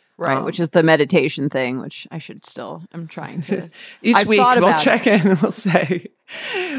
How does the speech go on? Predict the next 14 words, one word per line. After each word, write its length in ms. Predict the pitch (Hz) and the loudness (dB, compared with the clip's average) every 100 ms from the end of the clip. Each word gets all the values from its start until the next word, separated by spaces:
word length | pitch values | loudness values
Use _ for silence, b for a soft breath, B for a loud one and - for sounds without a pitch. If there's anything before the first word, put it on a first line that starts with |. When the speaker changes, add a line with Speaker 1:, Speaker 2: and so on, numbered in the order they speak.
| 196 | 0
Speaker 2:
we'll, 200 | 180 180 | 4 6
we'll 220 | 180 180 | 4 2
see 200 | - 196 | 2 2
if 140 | 175 | 4
you've 160 | 175 151 | 0 0
done 180 | 156 139 | 2 2
it. 180 | 135 - | 0 0
You've 140 | 180 | 0
thought 220 | 262 254 | 2 2
about 240 | 165 147 147 | 2 2 2
it. 80 | |
That's 220 | 196 254 - | 0 -2 0
good. 300 | 180 160 - | 0 0 0
Contemplation. 1040 | 180 190 220 196 160 156 156 151 202 226 | 0 2 -2 2 4 4 0 0 0 -4